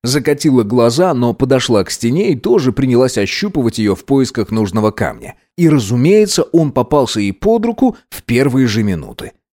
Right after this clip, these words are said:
Стена мягко отъехала в сторону, открывая узкую каменную лестницу, ведущую вверх. «После вас»,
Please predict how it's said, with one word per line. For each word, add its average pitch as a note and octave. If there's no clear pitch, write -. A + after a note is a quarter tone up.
Стена G3+
мягко D#3
отъехала G#2+
в -
сторону, F#3
открывая D3
узкую F#3
каменную A#2
лестницу, D3
ведущую G#2+
вверх. E2
«После C#3+
вас», A#2